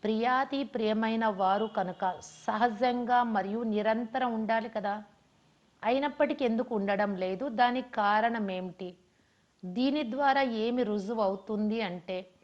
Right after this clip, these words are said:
ఇప్పటి వరకు ఎక్కడో కొంచెం ప్రేమ తగులుకొని ఉంది. వస్తువులపైన కానీ, సంబంధాలపైన కానీ, దేహం పైన కానీ,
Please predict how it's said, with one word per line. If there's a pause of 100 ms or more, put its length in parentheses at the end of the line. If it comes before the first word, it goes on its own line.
(520)
ఇప్పటి
వరకు
ఎక్కడో
కొంచెం
ప్రేమ
తగులుకొని
ఉంది.
వస్తువులపైన
కానీ,
సంబంధాలపైన
కానీ,
దేహం
పైన
కానీ,